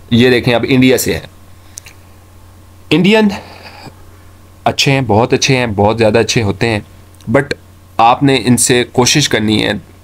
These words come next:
ख्याल करना है, मतलब अपना ख्याल रखना है इनसे, ठीक है। पाकिस्तानी maximum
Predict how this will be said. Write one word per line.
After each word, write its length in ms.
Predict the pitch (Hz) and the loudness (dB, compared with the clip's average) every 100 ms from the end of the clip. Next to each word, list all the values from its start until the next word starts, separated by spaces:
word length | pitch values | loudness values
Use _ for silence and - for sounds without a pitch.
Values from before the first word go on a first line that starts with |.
| - | -10
ख्याल 280 | - 107 101 | -2 0 0
करना 260 | - 85 80 | -4 -10 -10
है, 80 | - - | -14 -6
मतलब 300 | 107 101 117 | -4 -2 0
अपना 240 | 110 117 117 | 0 0 -2
ख्याल 260 | 110 107 | -2 -2
रखना 240 | 87 92 85 | -4 -8 -14
है 60 | |
इनसे, 220 | - - - | -14 -16 -6
ठीक 140 | 117 110 | -4 -4
है। 260 | 101 - - - - - 135 | -8 -14 -20 -20 -20 -6 -4
पाकिस्तानी 480 | 113 - 120 127 | -2 0 0 2
maximum 480 | 123 113 - 127 113 | 2 0 0 0 0